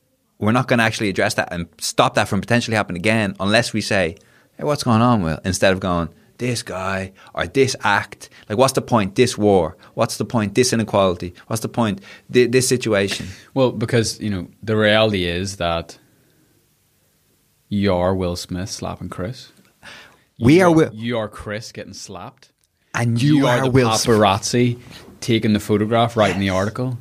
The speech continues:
Speaker 1: Yes.
Speaker 2: You are Vladimir
Speaker 1: Yes.
Speaker 2: Putin
Speaker 1: Yes.
Speaker 2: starting the war.
Speaker 1: Yes.
Speaker 2: And you are Ukraine
Speaker 1: Yes.
Speaker 2: being invaded.
Speaker 1: Facts.
Speaker 2: We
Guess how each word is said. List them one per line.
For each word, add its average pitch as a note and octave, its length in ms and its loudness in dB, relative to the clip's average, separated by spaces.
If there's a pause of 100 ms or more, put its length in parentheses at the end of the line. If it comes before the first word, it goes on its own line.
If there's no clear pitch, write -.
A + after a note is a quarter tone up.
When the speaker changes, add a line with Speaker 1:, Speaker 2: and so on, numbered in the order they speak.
Speaker 1:
Yes. - 380 -20
Speaker 2:
You A#2 320 4
are A2 420 2
Vladimir A2 760 0
Speaker 1:
Yes. - 120 -18
Speaker 2:
Putin A2+ 340 -2 (160)
Speaker 1:
Yes. B2+ 360 -6
Speaker 2:
starting G#2 340 2
the G#2 60 0
war. G#2 360 -2
Speaker 1:
Yes. - 420 -12
Speaker 2:
And A2 260 4
you G#2+ 280 4
are G#2+ 400 2 (640)
Ukraine G#2 680 -2
Speaker 1:
Yes. - 100 -20
Speaker 2:
being F#2+ 220 0
invaded. F#2+ 460 -4 (1040)
Speaker 1:
Facts. - 480 -18 (680)
Speaker 2:
We B2 560 4